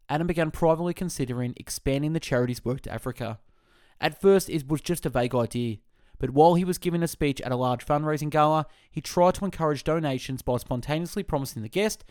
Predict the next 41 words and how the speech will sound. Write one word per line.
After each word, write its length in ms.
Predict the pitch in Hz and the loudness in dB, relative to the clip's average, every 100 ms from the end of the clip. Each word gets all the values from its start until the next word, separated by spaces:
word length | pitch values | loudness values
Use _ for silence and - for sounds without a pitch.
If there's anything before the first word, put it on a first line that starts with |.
| - - _ | -20 -20 _
that 140 | 160 156 | -2 2
if 60 | |
they 80 | 156 | 2
raised 360 | 147 175 175 175 | 2 2 2 2
one 200 | 202 214 | 0 2
million 220 | 233 208 | 0 4
dollars 260 | 165 147 | 4 4
that 140 | 123 123 | 0 0
evening, 400 | 202 202 202 185 - - | -2 -2 -4 -4 -14 -6
the 140 | 170 | 6
organisation 720 | 190 196 196 190 147 143 - | 6 6 2 2 2 0 -2
would 120 | 135 - | -4 0
open 260 | 170 202 208 | 0 0 -4
a 40 | |
school 320 | - 135 120 | 0 0 0
in 80 | 117 | -2
Ghana. 420 | 127 131 147 110 - _ - _ _ - | -2 -2 -2 -6 -10 _ -20 _ _ -2
The 80 | 165 | 6
result 420 | 180 190 202 202 | 6 8 6 6
was 180 | 196 160 | 2 4
overwhelming. 640 | 143 139 127 123 139 120 110 _ _ - | 4 4 2 2 0 -2 -6 _ _ -6
They 140 | 143 135 | -4 -2
reached 340 | 123 170 - | 0 -2 0
that 200 | 196 196 | 0 0
goal 300 | 135 120 - | 2 0 0
easily, 480 | 139 156 160 123 117 - _ - | -2 -2 -2 -4 -6 -12 _ -8
and 140 | 117 110 | -6 -2
just 220 | - - | -2 -2
a 40 | |
few 180 | - 196 | -2 0
months 300 | 185 185 - | 0 -2 -2
later, 260 | 120 117 117 | -2 -2 -4
the 100 | 113 | -2
first 360 | 151 131 - | 0 0 0
Pencils 360 | - 151 - 196 | -4 -4 -4 -6
of 80 | - | -2
Promise 240 | 156 165 | 0 0
school 260 | - 175 135 | -2 0 2
opened 400 | 120 113 117 - _ - | 0 -2 -6 -12 _ -16
in 140 | 110 | -10
Ghana. 440 | 117 120 131 107 | -4 -2 -2 -4